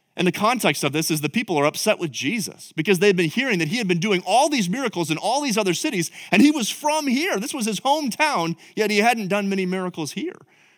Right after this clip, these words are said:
And the reason is because Jesus knew the heart of the people. And their heart wasn't near God. It wasn't searching after the things of God. But the people felt entitled to that. And so they became angry and upset with Jesus. And Jesus, in responding to them,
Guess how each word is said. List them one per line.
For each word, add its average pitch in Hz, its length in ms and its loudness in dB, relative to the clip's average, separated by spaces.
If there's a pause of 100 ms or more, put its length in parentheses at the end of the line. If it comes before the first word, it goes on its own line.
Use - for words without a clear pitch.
(280)
And 147 80 -4
the 147 60 2
reason 170 480 0
is 143 140 -8
because 156 280 -6
Jesus 165 440 -4
knew 151 160 -2
the 151 100 -4
heart 170 320 -10
of 160 60 -12
the 156 80 -14
people. - 340 -12 (680)
And 156 80 -6
their 180 100 2
heart 196 360 -4
wasn't 185 400 -4
near 170 240 -4
God. 170 320 -8
It 160 80 -8
wasn't 160 260 -8
searching 175 380 -8
after 165 220 -10
the 135 80 -12
things 170 260 -8
of 147 140 -12
God. - 360 -16 (720)
But 156 120 -4
the 165 80 -2
people 202 320 0
felt 180 300 -4
entitled 147 960 -8 (400)
to - 160 -10
that. - 480 -18 (680)
And 135 100 -6
so 180 80 0
they 180 80 6
became 160 360 2
angry 160 500 2
and 143 100 -2
upset - 480 -2
with 131 140 -10
Jesus. 160 400 -4
And 151 160 -6
Jesus, 220 400 -4
in 156 180 -4
responding 208 760 -4
to 165 140 -4
them, 139 380 -4